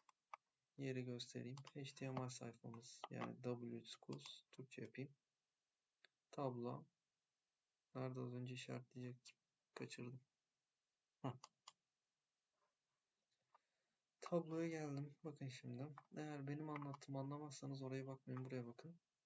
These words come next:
W üç Schools sitesine gelip tabloyu seçip buradan bakabilirsiniz.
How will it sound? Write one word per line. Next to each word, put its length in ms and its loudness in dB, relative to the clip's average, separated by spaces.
W 320 4
üç 140 0
Schools 560 0
sitesine 540 2
gelip 380 -2
tabloyu 380 4
seçip 460 -6
buradan 380 4
bakabilirsiniz. 840 -2